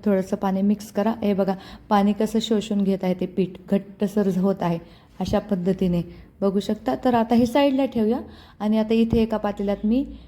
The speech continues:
चार वाट्या पीठ, अ, पाणी घेत आहे. ज्या वाटीने आपण साबुदाणा घेतला त्याच वाटीने चार वाट्या टोटल, म्हणजे साबुदाण्याचं पीठ भिजवायला दोन वाट्या पाणी आणि हे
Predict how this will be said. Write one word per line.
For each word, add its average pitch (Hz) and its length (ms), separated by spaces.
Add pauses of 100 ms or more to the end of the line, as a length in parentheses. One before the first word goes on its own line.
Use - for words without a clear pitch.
(300)
चार 277 300
वाट्या 269 400 (480)
पीठ, 277 280
अ, 214 160
पाणी 262 380
घेत 220 200
आहे. 175 200 (260)
ज्या 247 180
वाटीने 262 340
आपण 247 200
साबुदाणा 233 520
घेतला 226 320 (260)
त्याच 262 280
वाटीने 220 680
चार 262 240
वाट्या 196 260
टोटल, 180 320 (380)
म्हणजे 214 400 (340)
साबुदाण्याचं 226 560
पीठ 233 260
भिजवायला 220 580
दोन 262 260
वाट्या 196 340
पाणी 202 300
आणि 220 200
हे 247 100